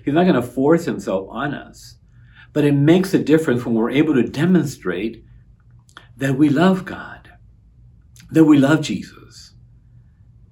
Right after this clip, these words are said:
A-, and maybe when we struggle in that space,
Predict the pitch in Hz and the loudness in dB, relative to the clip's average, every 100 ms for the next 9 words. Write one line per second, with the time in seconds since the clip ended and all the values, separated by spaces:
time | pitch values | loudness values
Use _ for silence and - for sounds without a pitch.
0 | _ - - - 123 127 135 139 135 131 | _ -20 -14 -6 -4 0 0 0 0 0
1 | 123 - - _ - - - _ - - | -2 -12 -20 _ -20 -20 -20 _ -20 -20
2 | _ - 110 101 101 104 113 107 104 - | _ -6 -4 -4 -10 -4 -2 -2 -6 -6
3 | 120 120 107 92 95 90 87 82 - - | -2 -2 -2 -4 -4 -6 -6 -10 -16 -10
4 | 110 113 - - - - | -6 -6 -8 -12 -20 -20